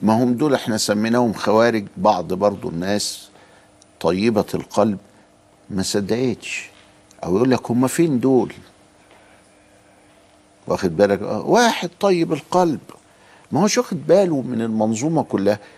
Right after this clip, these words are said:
يقول لك: "هم فين دول؟" وتلفت يمين وشمال، "هم فين الخوارج دول؟" لما داعش، طبعًا داعش دي موجودة من سنة أربعة، وقتل الزرقاوي من سنة ستة،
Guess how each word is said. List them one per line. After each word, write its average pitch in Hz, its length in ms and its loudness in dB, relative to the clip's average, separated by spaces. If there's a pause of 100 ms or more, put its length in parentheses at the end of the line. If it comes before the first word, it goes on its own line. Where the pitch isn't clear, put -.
يقول - 120 -6
لك: 214 180 0
"هم 143 180 -4
فين 156 280 -2
دول؟" 131 200 0
وتلفت 120 720 0
يمين 110 280 -2
وشمال، 113 460 -4
"هم 104 180 -2
فين 139 200 0
الخوارج 107 540 2
دول؟" 82 300 -6 (1120)
لما 92 880 0
داعش، 151 760 2
طبعًا 131 240 2
داعش 104 300 0
دي 120 120 -4
موجودة 113 340 -2
من 92 100 -4
سنة 110 360 -2
أربعة، 107 460 0
وقتل 101 440 -2
الزرقاوي 90 560 0
من 101 80 -2
سنة 90 280 -4
ستة، 110 440 -2